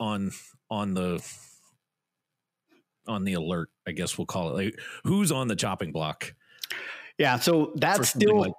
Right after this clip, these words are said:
Speaker 1: this update?
Speaker 2: yeah, that's still to be, to be announced. Um, I'll, I'll be honest with you, it's still too early. Um, the first thing, and this is where the predictions come into play, right? Who exactly is going to be,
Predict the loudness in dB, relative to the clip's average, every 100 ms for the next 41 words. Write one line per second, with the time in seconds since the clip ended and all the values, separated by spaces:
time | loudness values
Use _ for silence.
0 | -2 0 0 2 0 0 -6 _ _ -2
1 | 0 2 2 4 4 4 4 6 8 6
2 | 4 -2 -8 -12 _ _ _ _ _ _
3 | 2 4 6 6 6 4 2 2 4 4
4 | 4 4 4 4 6 6 6 4 4 4
5 | 4 2 0 2 4 6 4 4 4 6
6 | 4 6 6 4 0 -8 -6 2 6 8
7 | 8 6 4 4 4 6 6 4 4 4
8 | 4 4 2 0 2 2 4 2 2 2
9 | 2 2 0 0 2 4 4 4 4 4
10 | 4 4 2 4 4 4 4 4 4 4
11 | 4 6 6 4